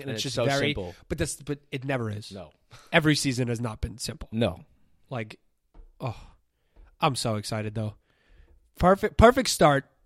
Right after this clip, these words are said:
Speaker 1: to the last season. There's my final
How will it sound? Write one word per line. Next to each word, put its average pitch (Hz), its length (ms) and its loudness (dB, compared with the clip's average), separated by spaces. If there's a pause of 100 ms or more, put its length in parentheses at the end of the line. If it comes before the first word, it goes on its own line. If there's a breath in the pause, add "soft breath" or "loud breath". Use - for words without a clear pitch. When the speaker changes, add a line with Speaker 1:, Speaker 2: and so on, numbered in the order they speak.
(100)
Speaker 1:
to 135 180 -2 (320)
the 127 280 -8
last 147 320 0
season. 127 440 -2 (520 soft breath)
There's 120 320 -4 (460)
my 147 240 2
final 190 600 4